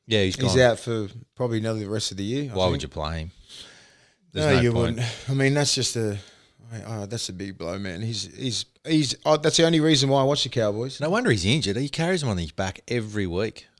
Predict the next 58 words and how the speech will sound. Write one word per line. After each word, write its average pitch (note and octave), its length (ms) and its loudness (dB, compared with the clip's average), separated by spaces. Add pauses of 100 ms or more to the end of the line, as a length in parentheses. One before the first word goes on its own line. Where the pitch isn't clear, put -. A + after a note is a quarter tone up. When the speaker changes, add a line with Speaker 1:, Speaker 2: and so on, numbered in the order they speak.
Speaker 2:
He's B2 240 0
<laughs> B2 80 4
literally D3+ 380 6
carrying C#3 380 4
himself. B2+ 400 4
He's A#2 100 -2
about A#2 220 4
a - 20 -2
buck G#2+ 240 -2
twenty-five, G#2 760 -2
and A#2 260 2
he's A2 220 0
got A#2 100 2
a G#2 80 2
whole G#2+ 320 0
team G2 480 -4
Speaker 1:
Whole A2+ 120 -2
Speaker 2:
on G2+ 40 0
Speaker 1:
team. F#2+ 140 -6
Speaker 2:
his F#2 180 -2
back. G2+ 320 -6
Speaker 1:
Whole A2 240 2
state. F#2+ 500 -2
Speaker 2:
And, B2+ 120 0
I - 20 2
mean, B2+ 160 2
you C3 80 4
got B2+ 140 2
McLean B2+ 480 -2
there, C3 180 2
you B2+ 140 2
got A2+ 120 0
Maguire, A#2+ 540 2
you B2 80 0
got A#2 140 -4
some B2 160 -2
superstar F#3 680 2
guys C3 360 2
who C#3 60 2
have B2 100 0
played C#3 340 2
Origin D3 460 0
Grand A#2+ 320 -2
Finals D3 400 -2
Speaker 1:
Cohen G2 240 4
Speaker 2:
and - 80 2
Speaker 1:
Hess. G#2+ 160 -2
Speaker 2:
done C#3+ 260 -4
everything. D3+ 380 -2
Cohen D3+ 340 -2
Hess. C#3+ 420 0
Like, D3 140 -4
that's F#3+ 220 -4
why C#4 80 0
people G3+ 280 0
keep C#3 280 0
backing C#3+ 340 -2
and A2+ 160 -4